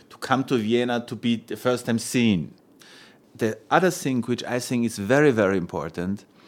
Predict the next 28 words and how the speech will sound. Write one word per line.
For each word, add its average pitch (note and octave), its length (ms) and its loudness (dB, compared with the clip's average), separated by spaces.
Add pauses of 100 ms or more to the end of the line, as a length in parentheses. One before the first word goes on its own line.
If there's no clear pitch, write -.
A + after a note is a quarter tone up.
(460)
is A#2+ 280 -4
that, A2 340 -2
uh, G#2 160 -4
the F#2+ 420 -2 (720)
Viennese A#2 480 2
institution, A#2 1000 -4 (160)
uh, F2 160 -12
worked C#3 320 -4
for A2 180 0
a G#2+ 40 2
long B2 220 0
time E3 340 0
already G2 420 0
with, G2 340 -4
uh, F#2+ 280 -4
Eastern G#2+ 260 -6
European F#2+ 380 -4
countries. - 600 -12 (440)
So - 180 -2
like G#2 400 2 (300)
Generali A2+ 520 0
Foundation, F2+ 840 -4 (220)
uh, F#2 120 -10
the D#2+ 160 -12
Erste B2+ 300 -4
Bank, D#2+ 420 -6 (460)
who G2 140 -4
really A2+ 420 4